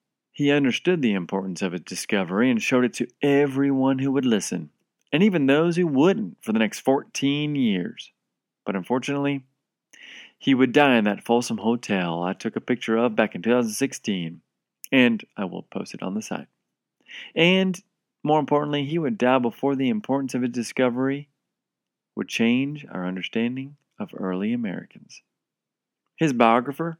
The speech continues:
Franklin Folsom, had this to say of George McChunkin and his remarkable find. Quote, "It's a discovery that made him famous, but his courage,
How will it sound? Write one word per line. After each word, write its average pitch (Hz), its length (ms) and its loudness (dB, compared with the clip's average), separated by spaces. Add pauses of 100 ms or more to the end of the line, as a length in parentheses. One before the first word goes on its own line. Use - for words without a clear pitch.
Franklin 107 500 0
Folsom, 143 480 -2 (100)
had 110 240 -2
this 135 180 0
to 113 100 -4
say 113 220 0
of 104 100 -2
George 117 260 -4
McChunkin 120 520 -4
and 110 100 -6
his 98 140 -2
remarkable 110 640 -4
find. 85 480 -6 (320)
Quote, 110 340 0 (1040)
"It's 175 140 0
a 170 40 4
discovery 190 500 2
that 156 120 2
made 127 220 4
him 139 100 0
famous, 101 560 -2 (360)
but 104 100 -6
his 98 100 -10
courage, 170 540 0